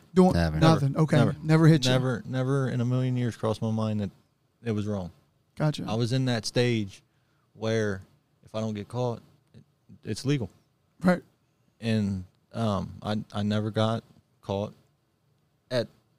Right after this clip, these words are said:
Speaker 3: until later on. But, like, when I first started, it was just, like, it changed how I felt. And it was, like, the greatest thing to me. Like, I, I fell in love with it.
Speaker 1: Right.
Speaker 3: And it was easy to get.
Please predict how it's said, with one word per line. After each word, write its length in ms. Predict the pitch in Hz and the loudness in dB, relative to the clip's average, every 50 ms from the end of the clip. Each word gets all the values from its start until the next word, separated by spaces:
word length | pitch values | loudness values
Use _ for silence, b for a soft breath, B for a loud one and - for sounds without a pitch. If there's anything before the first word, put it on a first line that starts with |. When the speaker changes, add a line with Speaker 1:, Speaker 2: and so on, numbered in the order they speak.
| _ | _
Speaker 3:
until 520 | 131 123 113 - 151 139 127 120 110 104 101 | -6 -4 -2 0 0 0 0 0 -2 -4 -4
later 340 | 113 127 123 117 107 107 110 | -2 0 0 0 0 0 -2
on. 300 | 123 120 101 95 92 90 - _ _ _ _ - - | -2 -2 -4 -4 -8 -12 -16 _ _ _ _ -20 -8
But, 200 | 110 107 98 98 | -6 -6 -4 -2
like, 180 | 98 110 107 98 | -2 -4 -4 -2
when 100 | 104 104 | -4 -4
I 40 | 104 | -4
first 260 | - - 117 113 - | -4 -4 -6 -6 -4
started, 260 | - 110 113 120 117 117 | -4 -4 -2 -2 -2 -4
it 40 | |
was 120 | 110 107 101 | -4 -4 -4
just, 180 | 104 98 - | -6 -6 -4
like, 380 | - 98 95 92 90 - - - _ _ _ _ _ _ _ _ _ _ - | -4 -4 -2 -4 -6 -8 -16 -20 _ _ _ _ _ _ _ _ _ _ -10
it 100 | 101 - | -10 -6
changed 640 | - - 131 120 127 127 123 117 - - - - - _ _ _ _ _ _ _ _ _ _ _ _ _ _ _ _ _ _ | -4 -2 -2 0 0 0 -2 -4 -6 -10 -16 -20 -20 _ _ _ _ _ _ _ _ _ _ _ _ _ _ _ _ _ _
how 200 | - 104 104 104 | -8 -4 -4 -4
I 80 | 98 | -4
felt. 340 | - - 110 104 101 - - _ _ _ _ _ _ _ _ _ _ _ _ | -6 -6 -6 -6 -6 -6 -8 _ _ _ _ _ _ _ _ _ _ _ _
And 100 | 101 104 | -6 -6
it 40 | 101 | -4
was, 200 | 101 101 98 101 | -4 -6 -6 -4
like, 220 | 104 101 101 95 - - _ _ _ _ _ _ _ _ - - | -4 -2 -2 -4 -6 -12 _ _ _ _ _ _ _ _ -18 -12
the 60 | - | -12
greatest 400 | 104 101 110 110 113 110 107 - | -4 -2 0 0 0 0 -2 -4
thing 180 | - 117 113 107 | -4 -4 -4 -4
to 140 | - - - | -6 -8 -10
me. 140 | - 92 - _ _ _ _ _ _ _ _ | -10 -10 -14 _ _ _ _ _ _ _ _
Like, 160 | - 101 92 92 | -14 -8 -6 -4
I, 160 | 92 92 92 - | -4 -4 -6 -6
I 100 | - 98 98 | -6 -6 -6
fell 300 | - - 113 110 113 117 | -6 -6 -4 -4 -2 -2
in 80 | 110 | -2
love 260 | 113 110 110 110 107 98 | -2 -2 -2 -4 -4 -6
with 220 | 95 95 - - | -10 -12 -10 -12
it. 140 | 101 95 - _ _ _ _ _ _ _ _ _ _ _ | -12 -12 -14 _ _ _ _ _ _ _ _ _ _ _
Speaker 1:
Right. 120 | 165 165 160 | -6 -4 -2
Speaker 3:
And 100 | - 202 | -2 -2
it 40 | 196 | -2
was 160 | 196 196 107 | -4 -4 -4
easy 220 | 110 113 107 107 104 | -4 -4 -4 -6 -6
to 60 | 104 | -6
get. 260 | 107 120 123 107 - | -6 -4 -4 -4 -6